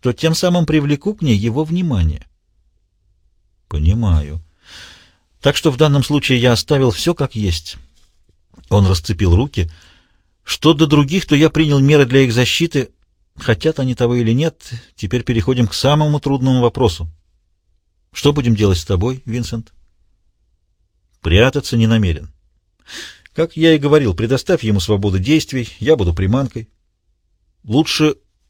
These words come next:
умру, чем побегу, как собака, от убийцы Марго». «Спорить не стану. Риск, который берёшь на себя, огромен, и ты об этом знаешь». «Разумеется, знаю и готов к нему,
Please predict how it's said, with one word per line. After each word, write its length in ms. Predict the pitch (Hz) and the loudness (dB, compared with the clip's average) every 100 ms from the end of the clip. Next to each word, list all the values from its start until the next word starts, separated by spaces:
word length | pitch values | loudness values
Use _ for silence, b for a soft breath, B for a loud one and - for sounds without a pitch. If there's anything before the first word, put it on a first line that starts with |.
| _ _ _ _ | _ _ _ _
умру, 720 | 120 147 165 180 196 233 101 80 _ _ _ _ - | 0 2 4 2 2 2 0 -6 _ _ _ _ -4
чем 220 | 143 139 | -4 -4
побегу, 580 | - 156 160 175 151 135 | 0 0 2 2 2 0
как 200 | 113 - | -4 0
собака, 420 | 139 135 98 - | 2 4 2 -2
от 160 | 104 | -4
убийцы 320 | 120 107 90 107 | -4 -4 -2 -2
Марго». 340 | 107 95 80 - _ _ _ _ _ _ _ _ _ _ _ _ _ _ _ | -2 -4 -8 -12 _ _ _ _ _ _ _ _ _ _ _ _ _ _ _
«Спорить 600 | - - - 107 147 156 | -12 -10 -2 0 2 0
не 120 | 135 135 | -4 -6
стану. 500 | - 95 80 71 - _ _ _ _ B B B | -4 -2 -2 -2 -12 _ _ _ _ B B B
Риск, 520 | 101 104 190 - - - | 0 2 2 -2 -10 -2
который 340 | 127 120 110 | 0 2 0
берёшь 280 | 113 104 82 | 2 0 -2
на 80 | 90 | -4
себя, 280 | 95 90 | -2 -4
огромен, 840 | 95 135 151 156 165 131 82 78 80 _ _ - | -2 -2 -2 -2 0 0 -2 -4 -10 _ _ -6
и 100 | 90 | 0
ты 80 | 123 | 0
об 140 | 127 | 0
этом 200 | 139 147 | -2 -4
знаешь». 520 | 143 143 82 - - _ _ _ _ _ _ _ | -4 -6 -6 -8 -16 _ _ _ _ _ _ _
«Разумеется, 520 | 78 76 82 120 - 117 | -10 0 2 2 0 0
знаю 360 | 87 80 76 | 2 0 0
и 60 | 85 | 0
готов 340 | 95 85 104 | 0 0 -2
к 80 | - | -2
нему, 260 | 104 101 | -4 -4